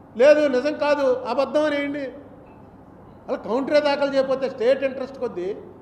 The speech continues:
స్టేట్కి అనుకూలంగా రావాలని కేంద్రం వాళ్ళు వేసేశారు. కేంద్రం వాళ్ళు ఏం చేశారంటే కేంద్రం ఏ ప్రకారంగా సింపుల్గా ఒకటి వేసి పారేశారు అంతే. రాష్ట్ర ప్రభుత్వం కేంద్రం ఇప్పటి వరకు అసలు మనకి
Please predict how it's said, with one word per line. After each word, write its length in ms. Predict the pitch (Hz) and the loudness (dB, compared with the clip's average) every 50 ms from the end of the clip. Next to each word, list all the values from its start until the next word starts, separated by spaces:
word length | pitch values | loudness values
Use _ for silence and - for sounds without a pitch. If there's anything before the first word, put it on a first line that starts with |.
| - - - - - - - - - - - | -20 -20 -20 -20 -20 -20 -20 -20 -20 -20 -14
స్టేట్కి 420 | - - 220 254 269 311 277 254 | -2 2 4 4 4 4 0 -2
అనుకూలంగా 960 | 240 240 247 - 277 277 277 277 277 269 277 269 247 220 - - - - - - | -2 -2 -2 0 0 2 2 0 0 2 2 2 2 0 -2 -8 -12 -14 -12 -4
రావాలని 360 | 180 202 247 254 262 254 233 | 0 2 2 4 4 2 0
కేంద్రం 440 | - - 247 269 294 302 294 294 302 | 0 -2 -2 0 0 2 2 2 4
వాళ్ళు 180 | 302 285 285 269 | 4 6 6 6
వేసేశారు. 380 | 269 269 - 277 247 202 139 131 - - - - - - - - - - - - - - - - - - - - - - - - | 6 4 2 -2 -4 -4 -6 -8 -12 -14 -18 -20 -20 -20 -20 -20 -20 -20 -20 -20 -20 -20 -20 -20 -20 -20 -20 -20 -20 -20 -18 -12
కేంద్రం 320 | - 220 269 285 294 285 294 | -8 -6 -6 -4 -2 -2 0
వాళ్ళు 160 | 294 277 277 | 0 2 2
ఏం 120 | 277 277 | 2 2
చేశారంటే 440 | 277 269 247 285 277 269 277 262 302 | 0 -4 -4 -2 -2 -2 -2 -4 -6
కేంద్రం 380 | 277 269 247 254 269 277 277 277 | -6 -6 -6 -6 -4 -4 -4 0
ఏ 140 | 262 254 254 | 0 0 0
ప్రకారంగా 540 | 262 262 254 254 262 262 254 262 262 - - - - - | -2 -4 -6 -4 -4 -4 -4 -6 -8 -10 -14 -16 -14 -10
సింపుల్గా 400 | - 269 285 - 311 302 294 294 | -10 -10 -8 -6 -6 0 4 4
ఒకటి 160 | 285 269 254 254 | 6 6 6 4
వేసి 180 | 254 254 - | 2 2 0
పారేశారు 340 | 240 233 233 220 - 233 214 | -2 -4 -4 -4 -6 -6 -8
అంతే. 320 | 196 185 - 190 185 180 - - - - - - - - - - - - _ 196 | -8 -8 -8 -10 -10 -10 -14 -18 -20 -20 -20 -20 -20 -20 -20 -20 -20 -12 _ -4
రాష్ట్ర 260 | 226 247 247 247 247 | -4 -4 -4 -4 -6
ప్రభుత్వం 360 | 208 240 233 233 240 254 - | -4 -4 -6 -4 -6 -8 -8
కేంద్రం 240 | 220 220 240 226 - | -8 -8 -8 -10 -10
ఇప్పటి 180 | - 202 190 | -8 -6 -4
వరకు 260 | 190 190 202 190 - 320 | -2 -2 -2 0 0 -2
అసలు 200 | 311 320 320 285 | 0 0 -2 -2
మనకి 400 | 294 285 269 226 262 240 214 | -2 -4 -2 0 0 0 0